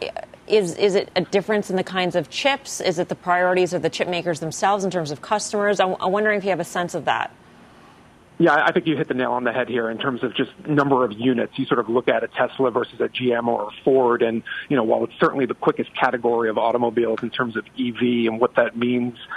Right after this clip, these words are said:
Speaker 2: uh, not only from a unit standpoint, but also a ton of silicon content that's going into it, it's just you're, you're dealing with, um, you're dealing with just such a smaller base relative to, uh, the larger O E M. So I, I think, I think that's exactly, uh, that's exactly the point. But, you know, certainly if you go through Tesla's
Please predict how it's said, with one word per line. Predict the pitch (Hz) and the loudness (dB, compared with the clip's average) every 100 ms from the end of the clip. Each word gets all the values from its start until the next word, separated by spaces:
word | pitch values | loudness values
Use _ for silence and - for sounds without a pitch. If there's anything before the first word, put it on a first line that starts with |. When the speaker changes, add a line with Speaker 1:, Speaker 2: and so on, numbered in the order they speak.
| - - | -10 -2
Speaker 2:
uh, | 123 117 | 0 0
not | 117 131 135 | 2 2 2
only | 127 | 0
from | 120 127 | -2 -4
a | 107 | -2
unit | 127 127 | -2 -2
standpoint, | - 120 - 123 113 | -2 -4 -4 -6 0
but | 117 | 0
also | 113 - 107 | 2 0 -4
a | |
ton | - 151 | -2 -2
of | 123 - | -2 0
silicon | 139 123 120 | 0 0 0
content | 131 123 110 | 0 0 0
that's | 117 | -2
going | - 117 113 | 0 -2 -2
into | 135 135 117 | -2 2 0
it, | 107 - - - | 0 -8 -16 -4
it's | 139 - | -2 0
just | 127 | 2
you're, | 147 139 | 2 2
you're | 156 | 2
dealing | 123 - 135 131 | 2 2 4 4
with, | 127 113 - | 4 2 0
um, | 131 131 117 120 | 2 2 2 0
you're | 135 | 0
dealing | 160 135 | 0 2
with | 123 - | 0 -2
just | 131 - - | -4 -4 0
such | 139 | 0
a | 123 - | 0 0
smaller | 123 113 | 2 2
base | 104 120 110 - | 0 -2 -2 -2
relative | 117 117 - 120 - | 0 0 -2 -4 -2
to, | 131 113 | -2 2
uh, | 113 | 2
the | 113 | 2
larger | 113 113 135 | 0 2 0
O | 113 110 | 2 0
E | 110 | 0
M. | 104 - | -4 -2
So | 131 | 0
I, | 101 - | 0 0
I | 143 | 0
think, | 151 143 | 2 2
I | |
think | 139 131 | 0 0
that's | 123 | 0
exactly, | 120 127 113 - 117 107 - - - | 0 -2 -2 0 -2 -2 -8 -16 -8
uh, | - 117 113 | -2 0 2
that's | 131 | 0
exactly | 113 127 117 127 | 2 0 2 0
the | 107 | -2
point. | - 123 117 131 | -2 -2 -2 0
But, | 131 127 | 0 2
you | 147 | -2
know, | 117 120 | -2 0
certainly | 160 131 120 | 0 2 0
if | |
you | 123 | 0
go | 131 | 0
through | 120 127 | 0 -2
Tesla's | - 131 - 127 | 0 -2 0 -2